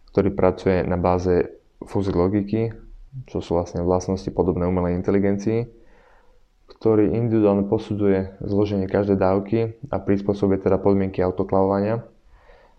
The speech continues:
A vďaka tomuto procesu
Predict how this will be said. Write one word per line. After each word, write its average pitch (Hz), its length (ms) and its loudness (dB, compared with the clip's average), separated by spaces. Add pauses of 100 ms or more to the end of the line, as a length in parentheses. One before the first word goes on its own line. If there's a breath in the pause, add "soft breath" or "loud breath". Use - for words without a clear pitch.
(260 soft breath)
A 101 280 2 (160)
vďaka 110 840 4 (1000 loud breath)
tomuto 101 400 0
procesu 95 640 0